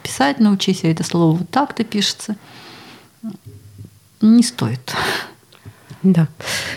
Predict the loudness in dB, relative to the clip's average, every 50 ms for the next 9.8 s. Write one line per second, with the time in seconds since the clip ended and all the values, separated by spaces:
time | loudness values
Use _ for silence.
0 | -12 -10 -6 0 2 4 4 4 4 4 4 4 4 4 2 2 0 2 4 2
1 | 2 0 -2 -2 2 4 6 6 8 6 6 4 4 4 6 8 6 6 4 2
2 | 2 2 2 2 0 -2 -4 -2 0 2 4 6 6 8 8 8 6 6 4 2
3 | -4 -10 -2 0 0 0 2 4 4 6 6 4 4 0 0 4 4 6 6 6
4 | 4 4 0 -2 2 4 6 6 8 8 8 6 6 4 4 2 0 0 0 2
5 | 4 4 6 6 6 6 6 6 4 2 2 2 2 4 6 6 4 2 0 -4
6 | -6 -4 0 0 0 0 0 0 2 4 6 6 8 6 6 4 2 -2 -6 -6
7 | -2 4 4 6 6 6 6 6 4 4 4 4 2 2 2 2 4 6 6 6
8 | 6 4 4 2 0 2 4 4 4 2 4 4 4 4 4 4 4 2 2 2
9 | -2 -6 -4 2 4 6 6 6 4 2 -2 -4 0 0 0